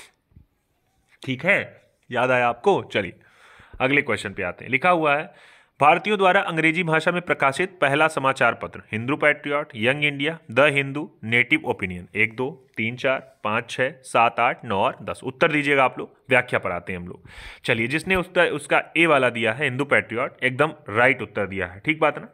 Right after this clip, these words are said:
हिंदू पैट्रियट, कुछ देर पहले हम लोगों ने हिंदू पैट्रियट की चर्चा की थी, व्याख्या पर आते हैं। यहाँ लिखा हुआ है ये, लिखा हुआ है ये, लिखा है ये, एक सेकंड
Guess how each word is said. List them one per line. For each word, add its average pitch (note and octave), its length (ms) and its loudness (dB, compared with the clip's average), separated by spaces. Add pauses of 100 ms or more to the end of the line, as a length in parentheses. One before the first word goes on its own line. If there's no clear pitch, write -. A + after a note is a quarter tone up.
हिंदू C3+ 220 -2
पैट्रियट, D3+ 440 0
कुछ D3 140 -4
देर D3 160 2
पहले C#3 240 0
हम C3+ 120 -2
लोगों C#3 160 -4
ने B2+ 60 -4
हिंदू C3 200 -6
पैट्रियट C3 460 0
की C3 80 -2
चर्चा B2 320 0
की B2 140 -8
थी, F3 120 -2
व्याख्या B2+ 320 0
पर G2 100 -4
आते F2 240 -6
हैं। F2+ 140 -14 (500)
यहाँ C3+ 220 2
लिखा D3+ 220 2
हुआ D3 240 4
है B2+ 100 2
ये, C3+ 220 -6 (480)
लिखा D#3 260 2
हुआ F#3 260 4
है E3 140 0
ये, C#3 200 -4 (1120)
लिखा E3+ 300 2
है E3 200 -2
ये, G#2 280 -10
एक A2 180 -12
सेकंड - 240 -20